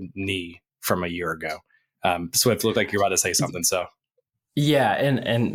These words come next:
Speaker 2: maybe I'm just being mean here, but it, it, it's one of those things where your coach keeps saying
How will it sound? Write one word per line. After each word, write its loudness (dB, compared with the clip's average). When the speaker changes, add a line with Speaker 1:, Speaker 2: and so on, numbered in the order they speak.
Speaker 2:
maybe 2
I'm 2
just 2
being 4
mean 2
here, 2
but 0
it, -4
it, -4
it's 2
one 2
of 0
those 2
things 2
where 0
your 2
coach 2
keeps 2
saying 0